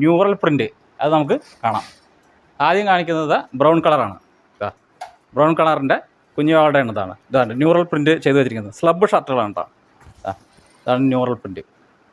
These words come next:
ഈ കളറ്. ഇനിയിപ്പോ ഇതിനേക്കാളിലും വേറെ വ്യത്യസ്തമായിട്ടുള്ള വേറെ കളർ ഉണ്ടെന്നുണ്ടെങ്കിൽ നമുക്ക് അതും കാണിച്ചു തരാം. അപ്പൊ ഇനി നമ്മൾ കാണാൻ പോണത് അടുത്തൊരു മോഡലാണ്. അപ്പൊ അടുത്ത മോഡൽ കാണുന്നത് ഇതേപോലത്തെ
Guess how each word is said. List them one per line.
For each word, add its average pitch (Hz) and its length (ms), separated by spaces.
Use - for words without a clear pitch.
ഈ 143 140
കളറ്. 113 260
ഇനിയിപ്പോ 175 300
ഇതിനേക്കാളിലും 185 500
വേറെ 190 240
വ്യത്യസ്തമായിട്ടുള്ള 190 680
വേറെ 170 200
കളർ 160 220
ഉണ്ടെന്നുണ്ടെങ്കിൽ 147 500
നമുക്ക് 139 200
അതും 135 160
കാണിച്ചു 110 220
തരാം. - 120
അപ്പൊ - 120
ഇനി 175 120
നമ്മൾ 170 140
കാണാൻ 151 240
പോണത് 135 260
അടുത്തൊരു 170 400
മോഡലാണ്. 117 380
അപ്പൊ 135 140
അടുത്ത 131 260
മോഡൽ 151 200
കാണുന്നത് 147 340
ഇതേപോലത്തെ 151 520